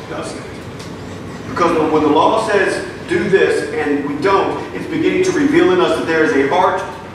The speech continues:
problem. There is a heart problem. There is a brain problem. There is an issue within us that says, "My pride, my way, my purposes,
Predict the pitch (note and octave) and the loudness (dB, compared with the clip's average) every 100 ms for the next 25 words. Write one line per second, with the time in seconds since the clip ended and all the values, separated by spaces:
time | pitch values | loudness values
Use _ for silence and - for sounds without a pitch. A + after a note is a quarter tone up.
0 | - F#3 E3 - - C3 - - F3+ F3 | -2 2 2 2 0 -2 -4 -2 0 2
1 | E3 E3+ D#3+ D#3 - - G#3+ A3+ A3 - | 2 2 0 -2 -4 0 2 2 2 0
2 | F#3 - E3 D#3+ - G3 G3 F3+ - F3 | 2 2 0 -4 -2 0 2 2 0 -4
3 | E3 G3+ G#3 A#3 A3+ G3 - - G3 F#3+ | 2 4 4 2 0 -4 -8 2 4 4
4 | - - - G3+ A3 G#3+ G3+ - - B3+ | 4 0 -2 0 2 4 2 0 -2 0
5 | C4 B3+ A3+ G#3+ G3+ A3+ A3+ A#3 A#3+ A#3+ | 0 2 -2 0 2 4 4 4 4 2
6 | A3+ A3 - F#3 G#3 - - G3+ G#3+ G#3+ | 0 -2 -4 -2 2 4 2 2 4 4
7 | A3 G#3+ F#3 G3 A#3+ B3+ G3+ G#3 A3 G#3+ | 4 0 -2 2 4 4 2 2 2 0
8 | - E3+ B3 C#4 - A#3 A3+ - A#3 A#3 | -2 0 2 4 2 0 -2 -4 -6 -6